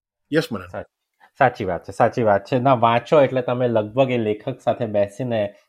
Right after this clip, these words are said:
Speaker 2: આપણે જેમ ડિસ્કસ કરીએ છીએ એ બાંકડે ધારો કે સો વર્ષ પહેલા કે પચાસ વર્ષ પહેલા કોઈ પુસ્તક લખ્યું હોય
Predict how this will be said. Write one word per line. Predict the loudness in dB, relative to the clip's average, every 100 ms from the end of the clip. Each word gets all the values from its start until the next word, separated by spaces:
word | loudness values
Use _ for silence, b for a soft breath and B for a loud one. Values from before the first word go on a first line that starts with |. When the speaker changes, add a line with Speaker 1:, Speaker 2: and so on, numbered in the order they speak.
| -4
Speaker 2:
આપણે | -2 0
જેમ | -2 -2
ડિસ્કસ | -4 -2 0 2 2
કરીએ | 4 2
છીએ | 0 0
એ | 2
બાંકડે | 2 2 2 2
ધારો | 4 2
કે | 0
સો | -4 0 2
વર્ષ | 2 0 0
પહેલા | 0 0
કે | -2
પચાસ | -2 0 -2 -2
વર્ષ | -4 -4
પહેલા | -2 0
કોઈ | 0 -4
પુસ્તક | -4 -4 -2 0
લખ્યું | 0 0 0
હોય | 0